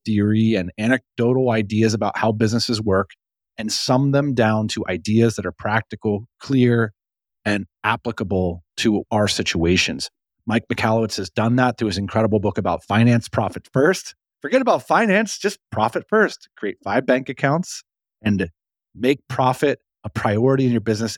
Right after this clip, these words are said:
Everything follows from there. How about his book on operational theory, Clockwork?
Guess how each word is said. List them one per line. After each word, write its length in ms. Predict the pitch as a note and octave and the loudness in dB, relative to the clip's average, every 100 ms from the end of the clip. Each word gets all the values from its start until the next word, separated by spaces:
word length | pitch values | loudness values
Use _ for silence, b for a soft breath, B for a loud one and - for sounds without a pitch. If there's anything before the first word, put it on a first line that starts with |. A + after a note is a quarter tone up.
| _ | _
Everything 420 | A2 A2+ G2+ G#2+ - | 0 0 -2 -6 -2
follows 300 | F2+ F2+ - | 0 0 -4
from 160 | F#2 | -2
there. 340 | F2 F2 D#2+ - _ _ _ _ _ | 2 2 -2 -16 _ _ _ _ _
How 80 | C3+ | 2
about 160 | F3 | 2
his 80 | D#3+ | 2
book 180 | D#3 F3+ | -4 -4
on 120 | F3+ | -4
operational 640 | D3+ E3+ E3+ G#3 - F3+ | -2 0 2 2 2 -2
theory, 320 | C3+ C3+ G#2 F2+ | -2 -4 -4 -8
Clockwork? 680 | - F3+ G3+ - C3+ F2 | -4 0 0 -2 -8 -8